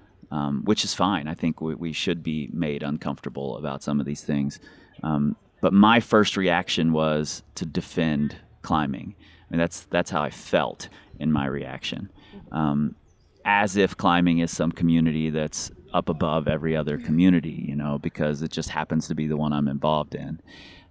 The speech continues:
Um, but in reality, we want it to be that great community. So these are conversations that are really, really important, you know, and, and I think we have to look past the, the initial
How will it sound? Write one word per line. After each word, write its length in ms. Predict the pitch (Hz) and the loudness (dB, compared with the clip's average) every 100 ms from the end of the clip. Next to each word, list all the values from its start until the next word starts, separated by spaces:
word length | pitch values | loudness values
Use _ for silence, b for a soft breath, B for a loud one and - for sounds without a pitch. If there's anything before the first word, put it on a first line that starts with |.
| - | -6
Um, 500 | 85 82 78 73 - - | 0 2 2 0 -2 2
but 180 | 98 90 - - | 4 4 0 -4
in 160 | 143 131 | 6 8
reality, 680 | 127 110 127 131 98 95 87 | 10 8 8 8 6 4 2
we 240 | 92 107 | 4 6
want 340 | 98 82 101 175 | 6 6 4 4
it 140 | - | -2
to 120 | - | -4
be 240 | 85 85 82 | -2 -2 0
that 280 | 82 76 - | -2 -2 0
great 280 | 85 69 | 0 0
community. 680 | - 82 82 76 73 71 - B B B B | 2 4 6 6 2 -4 -8 B B B B
So 540 | - 98 87 85 78 - _ _ | 0 4 6 4 2 -4 _ _
these 360 | - 107 113 107 | -2 4 4 4
are 40 | |
conversations 720 | 104 107 95 92 98 98 95 | 4 4 4 2 2 4 2
that 80 | 87 | 2
are 80 | 90 | 0
really, 340 | 85 95 95 | 0 2 2
really 460 | 90 95 92 95 87 - | 2 2 2 2 -2 0
important, 640 | 92 - 127 - 71 - - b b b b _ | 0 2 0 0 -6 -8 -20 b b b b _
you 100 | - | -8
know, 320 | 71 71 80 - | -4 -2 -2 -2
and, 500 | 85 78 80 78 - - - - - | -2 0 2 0 -2 -8 -18 -18 -12
and 100 | 95 | -6
I 60 | 95 | -4
think 220 | - 117 | 2 2
we 100 | 110 | 2
have 320 | - 90 104 | 2 2 2
to 120 | - 98 | 2 4
look 440 | 95 92 - - | 6 4 4 -6
past 560 | - 85 90 110 - 95 | 0 2 2 0 -2 0
the, 380 | 92 90 87 82 B B B B - _ 330 - - | 2 4 2 0 B B B B -20 _ -20 -12 -4
the 300 | 85 82 80 | 0 0 0
initial 720 | 95 95 98 - 90 85 78 | 4 6 6 4 4 4 2